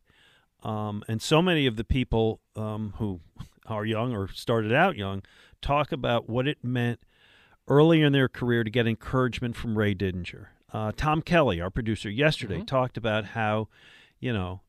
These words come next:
Speaker 1: um, that, first of all, that we gave him the time to do the Tom Kelly rants.
Speaker 2: Right.
Speaker 1: We weren't really encouraging. I was just looking for two minutes of good programming and knew I could get it. Just,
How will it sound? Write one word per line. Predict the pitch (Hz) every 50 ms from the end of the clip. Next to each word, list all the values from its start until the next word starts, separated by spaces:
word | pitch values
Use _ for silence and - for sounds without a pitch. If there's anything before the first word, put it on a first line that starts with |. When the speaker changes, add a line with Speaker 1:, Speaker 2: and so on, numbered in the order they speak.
| _
Speaker 1:
um, | - 110 113 107 104 98 98 104 101 - _ _ _ _ -
that, | 127 127 - _ - - -
first | - - 185 170 - -
of | 127
all, | 117 110
that | 104 101
we | 110
gave | 101 107 113 110
him | 110 110
the | 104
time | - 117 107 104 104
to | 98
do | 92 104 101
the | 98 90
Tom | - 113 113 104 101
Kelly | - - 113 98 92 92
rants. | 90 101 113 110 101 - - -
Speaker 2:
Right. | 170 - - - - - -
Speaker 1:
We | 202 190
weren't | 165 139 120 113 104
really | 110 113 110 104 98
encouraging. | 95 90 - 131 143 175 - - 98 95 98
I | 101 101 131
was | 139 95
just | 98 85 78
looking | 113 104 - 107 85
for | 80
two | - - -
minutes | 117 113 110 101 92 -
of | 98
good | 104 101 85
programming | - - 117 127 160 175 98 92 98 113 107 104
and | 101
knew | 113 123 120
I | 110 107
could | - 107 92 -
get | 123 139 160
it. | 143 110 107 - - - - - - _ -
Just, | - - - -